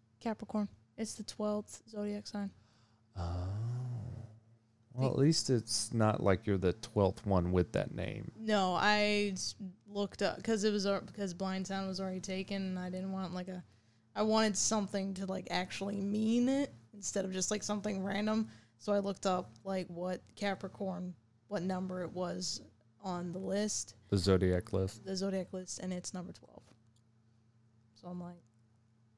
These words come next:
Speaker 1: "Twelve it is."
Speaker 2: Oh, okay.
Speaker 1: Yeah, I put actual meaning into my rebrand this time.
Speaker 2: Ooh, I just thought about a logo. So instead of the, like, static face thing that we currently have for you,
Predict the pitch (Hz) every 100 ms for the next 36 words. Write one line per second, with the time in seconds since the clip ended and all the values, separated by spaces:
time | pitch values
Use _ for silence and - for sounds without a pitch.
0 | _ _ - 175 151 190 320 262 - -
1 | _ _ - 107 123 117 - 131 143 151
2 | 147 147 - _ _ _ _ _ - 359
3 | - - 240 285 269 226 233 - 233 208
4 | 202 196 220 220 214 190 170 - 196 180
5 | 175 175 170 - _ _ - 185 175 175
6 | 175 180 175 175 - 180 175 165 _ _
7 | _ _ _ _ _ _ - 104 113 131
8 | 127 104 85 90 107 107 - 98 90 -
9 | 95 92 101 95 - - - 98 92 -
10 | - 107 110 101 101 95 92 92 - -
11 | 90 85 - - - 95 92 98 - -
12 | 95 92 107 - - 107 107 101 - 90
13 | - 104 95 - 110 104 110 110 123 123
14 | 127 147